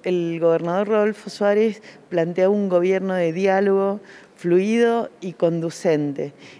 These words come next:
En este marco nosotros hemos hecho una convocatoria pública,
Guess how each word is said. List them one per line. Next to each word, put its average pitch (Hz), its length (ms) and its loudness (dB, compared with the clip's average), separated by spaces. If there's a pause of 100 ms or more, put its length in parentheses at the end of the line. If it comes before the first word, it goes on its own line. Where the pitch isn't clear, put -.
(100)
En 175 160 -2
este 226 280 -2
marco 220 380 -2
nosotros 185 520 -6
hemos 185 260 -4
hecho 185 300 -6
una 180 180 -4
convocatoria 170 920 0 (460)
pública, 185 800 0